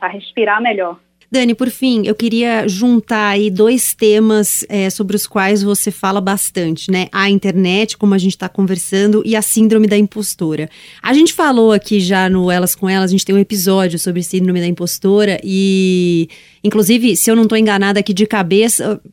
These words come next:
Speaker 2: se eu não, se eu não tô enganada em relação aos números de audiência, é o episódio mais ouvido da história do Elas com Elas, você vê que é um assunto que, de fato, tem conexão com as pessoas.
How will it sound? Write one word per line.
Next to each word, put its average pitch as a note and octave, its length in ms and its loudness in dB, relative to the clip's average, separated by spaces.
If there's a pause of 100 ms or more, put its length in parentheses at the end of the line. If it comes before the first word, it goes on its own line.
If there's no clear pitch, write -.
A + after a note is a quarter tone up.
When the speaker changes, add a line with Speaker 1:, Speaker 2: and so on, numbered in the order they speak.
(160)
Speaker 2:
se - 160 -4
eu G3 60 4
não, G3+ 120 2
se G3+ 140 -2
eu G3 120 4
não G3 180 4
tô G3 120 -2
enganada F#3+ 400 2
em F#3+ 40 2
relação F#3+ 340 0
aos F#3+ 200 2
números F#3+ 300 4
de F3+ 80 0
audiência, F#3+ 480 0
é G#3 40 2
o - 20 2
episódio G#3 400 0
mais A3+ 200 2
ouvido G#3 600 2 (120)
da G3 80 2
história F#3+ 400 0
do F3+ 120 0
Elas F3 240 -2
com F#3+ 160 0
Elas, F#3+ 180 0
você A3 100 0
vê G3+ 120 0
que G#3+ 100 -2
é G3+ 40 2
um G3+ 60 2
assunto G3+ 320 0
que, G#3+ 140 -4
de G3+ 80 -2
fato, G3 420 0 (280)
tem A3 120 2
conexão A3 400 2
com G#3+ 60 0
as G#3+ 100 -2
pessoas. E3 600 -2